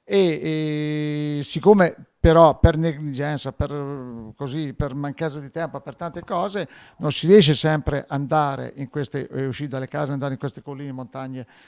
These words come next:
al nostro attorno, allora noi abbiamo pensato di, piuttosto che niente, meglio piuttosto. Quindi intanto portare quest'aria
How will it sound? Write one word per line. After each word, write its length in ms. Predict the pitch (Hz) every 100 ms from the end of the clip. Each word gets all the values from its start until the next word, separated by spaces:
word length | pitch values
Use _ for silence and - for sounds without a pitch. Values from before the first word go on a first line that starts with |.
| _ _ 139 -
al 160 | 147
nostro 280 | 147 147 147
attorno, 580 | 135 - 139 135 180 190 - - -
allora 280 | 202 208
noi 220 | 190 202 180
abbiamo 420 | 170 170 170 165
pensato 560 | - 254 180 147 160 165
di, 420 | 156 151 139 - _ _ _ _ _
piuttosto 360 | 196 185 139 175
che 80 | 180
niente, 280 | 135 139
meglio 200 | 131 123
piuttosto. 580 | 123 - 202 147 - 113 _ _ _ _ _
Quindi 440 | 226 185 165 156
intanto 480 | 180 180 190 160 170
portare 480 | - 262 180 160 202
quest'aria 760 | - 175 - 170 160 170 180